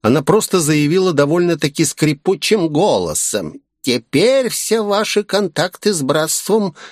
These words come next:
будут осуществляться через меня, либо под моим личным контролем». Ответив поклоном, я легонько постучал себя пальцем по уху. Она поняла.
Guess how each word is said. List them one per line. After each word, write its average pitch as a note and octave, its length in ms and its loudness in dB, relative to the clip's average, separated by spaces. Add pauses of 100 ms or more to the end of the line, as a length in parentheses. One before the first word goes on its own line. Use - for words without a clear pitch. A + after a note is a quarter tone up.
(340)
будут A3+ 500 2
осуществляться G3 1300 0 (280)
через F#3+ 440 0
меня, F3+ 520 2
либо E3+ 400 2 (260)
под F#3+ 180 2
моим F#3+ 400 2
личным G3+ 480 0
контролем». D#3 880 -2 (600)
Ответив A2 560 0
поклоном, C3 580 0
я A2+ 260 2
легонько A2 520 0
постучал G#2+ 560 -2
себя G2+ 280 -2
пальцем F#2+ 540 -2
по - 220 -2
уху. - 460 -6 (120)
Она G#2+ 220 0
поняла. F#2+ 500 0